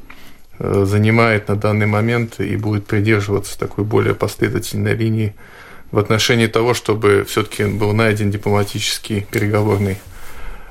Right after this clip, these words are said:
э, процесс как главное средство решения этого конфликта. То есть мы надеемся, что будет, э, либо в минском формате проведены переговоры в ближайшее время, либо будут продолжение двусторонних контактов между Москвой и Киевом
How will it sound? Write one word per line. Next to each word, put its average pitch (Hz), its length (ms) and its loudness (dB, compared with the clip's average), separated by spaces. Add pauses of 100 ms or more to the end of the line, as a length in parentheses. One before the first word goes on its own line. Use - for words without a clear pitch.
(320)
э, 98 500 4
процесс 107 460 0
как 101 180 0
главное 101 400 2
средство 101 400 0
решения 101 440 0
этого 98 240 -2
конфликта. - 760 -6
То - 80 -2
есть 98 180 0
мы 117 100 4
надеемся, 117 500 2
что - 160 -4
будет, 107 420 -2
э, 101 300 4 (560)
либо 110 260 4
в 104 40 -2
минском 135 360 2
формате 110 680 0 (340)
проведены 110 480 2
переговоры 104 640 2
в 101 40 -4
ближайшее 101 540 0
время, 104 300 -2
либо 107 260 0
будут 101 400 0 (560)
продолжение 101 540 2
двусторонних 110 640 0
контактов 101 600 -2
между 104 260 -2
Москвой 104 480 0
и - 20 2
Киевом 107 480 2